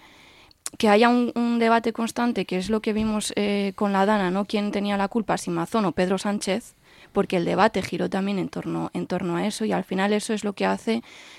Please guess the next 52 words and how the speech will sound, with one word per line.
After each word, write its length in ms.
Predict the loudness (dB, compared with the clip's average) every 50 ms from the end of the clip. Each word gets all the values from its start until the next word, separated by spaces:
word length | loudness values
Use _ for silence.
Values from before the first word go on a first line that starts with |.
| -20 -20 -14 _
de 100 | 2 4
alguna 340 | 4 4 4 4 2 2 2
forma, 320 | 2 0 0 2 0 0 0
que 120 | 0 0
la, 320 | 0 2 2 2 0 -2 -4
que 100 | -4 -4 -2
la 120 | -2 -2
gente 320 | -4 -4 -4 -4 -2 -2 -2
se, 420 | -2 -2 -2 -2 -2 -2 -4 -4
se 180 | -4 -4 -2 -2
active 440 | -2 -4 -4 -4 -4 -2 0 0 0
o 80 | 0
no 140 | 0 -2 -2
se 120 | -4 -4 -6
active. 480 | -8 -6 -4 -4 -4 -2 -4 -6 -10 _ _ -6
Y 320 | -4 -4 -4 -6 -10 -12 -8
yo 220 | -2 2 2 4
creo 160 | 4 2 2
que 100 | 2 0
es 100 | -4 -4 -4
una 140 | -4 -2 -2
de 60 | -2
las 140 | -4 -4 -4
claves 380 | -4 -4 -4 -4 -4 -6 -6
hoy 120 | -6 -6 -4
en 120 | -4 -2
día, 140 | 0 0 0
es 80 | 0 0
lo 100 | -2 -4
que 80 | -4 -6
se 100 | -8 -8
está 180 | -8 -6 -6 -6
viendo 360 | -4 -4 -4 -4 -4 -6 -6 -10 -16 -20 -16 -10 -6
a 80 | -4 -4
nivel 280 | -4 -4 -4 -4 -4
mundial, 500 | -4 -4 -4 -2 -2 0 0 0 0 -2
¿no? 160 | -2 -4 -6 -6 -10 -18 -12 -6
Mira 160 | -2 0 2
las 220 | 2 2 0 -2 -4
elecciones 460 | -8 -8 -8 -6 -6 -6 -6 -4 -4
en 80 | -4 -4
Alemania 440 | -2 -2 -2 -2 -2 -4 -4 -6 -6
también 300 | -6 -6 -6 -6 -6 -6
lo 80 | -8
que, 360 | -8 -8 -8 -8 -6 -8 -10 -12 -16 -20 -20 -10 -4
lo 120 | -4 -2 0
que 100 | 0 0
ha 80 | 0
sucedido, 580 | -2 -4 -8 -6 -6 -4 -2 0 0 0 0 -2
¿no? 140 | -2 -2 -4
Y, 100 | -6 -6
eh, 100 | -10